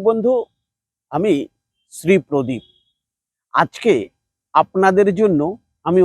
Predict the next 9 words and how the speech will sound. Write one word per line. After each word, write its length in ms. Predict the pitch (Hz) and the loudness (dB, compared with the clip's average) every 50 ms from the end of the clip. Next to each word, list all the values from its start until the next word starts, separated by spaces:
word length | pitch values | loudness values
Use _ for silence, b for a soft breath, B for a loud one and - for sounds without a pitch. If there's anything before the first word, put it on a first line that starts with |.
| 165 165 | 4 2
অযোধ্যা 400 | 170 151 180 190 165 156 180 180 | 2 2 0 0 0 0 0 -2
পাহাড়, 400 | - - 143 123 127 123 110 - - _ _ _ _ _ _ _ _ _ _ - | 0 -2 -4 -4 -2 -4 -6 -6 -10 _ _ _ _ _ _ _ _ _ _ -6
পুরুলিয়ার 540 | 202 214 202 226 233 208 220 226 262 294 - - - _ | -2 -2 0 0 0 0 2 2 2 2 0 -2 -6 _
অযোধ্যা 440 | 143 156 147 151 151 127 113 120 117 113 _ | -4 -2 -2 -2 -4 -4 -4 -8 -10 -10 _
পাহাড়। 260 | 107 104 104 90 - _ _ _ _ _ _ - | -18 -20 -20 -20 -20 _ _ _ _ _ _ 2
এর 160 | 208 226 226 208 | 4 4 6 6
আগে 280 | 165 165 185 240 208 156 156 - - _ _ _ _ _ _ _ - | 4 4 4 2 2 2 0 -4 -8 _ _ _ _ _ _ _ -2
এই 120 | 208 226 | 0 2
যে 120 | 202 254 | 2 2